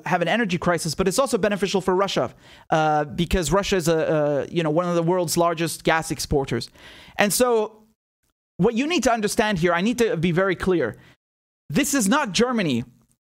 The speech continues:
Germany did not decide alone to freeze Nord Stream two, okay? The United States is behind this,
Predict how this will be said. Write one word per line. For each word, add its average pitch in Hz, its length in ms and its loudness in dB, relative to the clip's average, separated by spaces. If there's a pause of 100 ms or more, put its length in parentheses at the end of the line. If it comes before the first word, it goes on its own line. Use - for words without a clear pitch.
(420)
Germany 233 460 2
did 190 200 0
not 233 460 -2
decide 196 500 0
alone 185 580 0 (420)
to 196 120 2
freeze 190 460 0
Nord 175 220 0
Stream 160 240 -2
two, - 340 -2 (400)
okay? 180 380 -2 (640)
The 190 140 2
United 254 400 2
States 240 260 0
is 160 100 -4
behind 143 300 0
this, - 240 -6